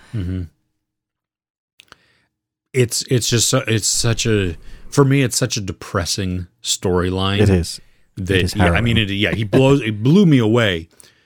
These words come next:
Speaker 1: when I saw it, but I've never seen it since. It has
Speaker 2: Yeah.
Speaker 1: never been one that I would like, "Yep,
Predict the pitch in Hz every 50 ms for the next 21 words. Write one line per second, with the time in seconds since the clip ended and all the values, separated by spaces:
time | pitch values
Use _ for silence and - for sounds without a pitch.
0 | _ _ _ - 113 110 104 101 95 - - 117 101 90 82 85 101 104 104 107
1 | 113 107 104 95 - - 107 95 80 73 - - 85 76 - - - - _ _
2 | _ _ _ _ - 117 117 120 110 98 110 113 117 107 107 113 107 107 110 104
3 | 101 101 101 95 92 92 92 85 87 87 90 87 87 85 85 85 82 80 - _
4 | _ - 120 123 -